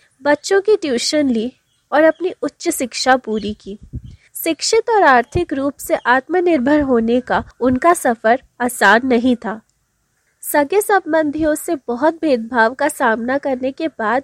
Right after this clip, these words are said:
भी उन्हें अपने आप पर भरोसा था और आज वह बैंगलोर में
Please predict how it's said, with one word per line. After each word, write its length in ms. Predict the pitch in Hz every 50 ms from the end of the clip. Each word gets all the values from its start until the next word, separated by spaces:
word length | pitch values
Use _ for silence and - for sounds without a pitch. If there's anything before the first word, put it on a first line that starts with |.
| _ _
भी 160 | - 226 247 - _ _ _ _ -
उन्हें 220 | 330 330 330 392
अपने 280 | 403 370 359 - 339 370
आप 260 | 330 277 269 294 294 _ -
पर 120 | 339 339 330
भरोसा 600 | 277 294 269 233 220 214 226 226 - 277 269 262
था 220 | - - 220 226 - _ _ _ _ _ _ _ _ -
और 180 | 226 233 220 220
आज 360 | 202 208 262 320 - - - _ _ _ _ _ _ -
वह 120 | 339 381
बैंगलोर 600 | 330 302 294 262 240 254 269 277 311 330 381 370 -
में 180 | 240 220 214